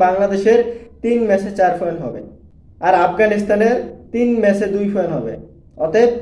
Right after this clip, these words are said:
বাংলাদেশ এবং শ্রীলঙ্কা সুপার ফোরে খেলবে, মানে দুটি দলই সুপার ফোর খেলবে। আর যদি এই ম্যাচে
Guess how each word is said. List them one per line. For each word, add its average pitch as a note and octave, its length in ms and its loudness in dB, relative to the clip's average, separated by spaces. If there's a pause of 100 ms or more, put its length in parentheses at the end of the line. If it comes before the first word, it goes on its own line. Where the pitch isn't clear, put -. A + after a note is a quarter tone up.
(320)
বাংলাদেশ G#3 440 4
এবং G#3 220 0
শ্রীলঙ্কা G3+ 540 0 (640)
সুপার G3 340 2
ফোরে F#3+ 320 0
খেলবে, D#3 300 -2 (320)
মানে E3 240 -2
দুটি G3 200 -4
দলই G#3+ 260 2
সুপার G#3 320 -2
ফোর F3+ 260 -4
খেলবে। B2+ 300 -6 (920)
আর - 160 2
যদি G#3+ 200 -2 (160)
এই A#3+ 120 6
ম্যাচে F#3 340 0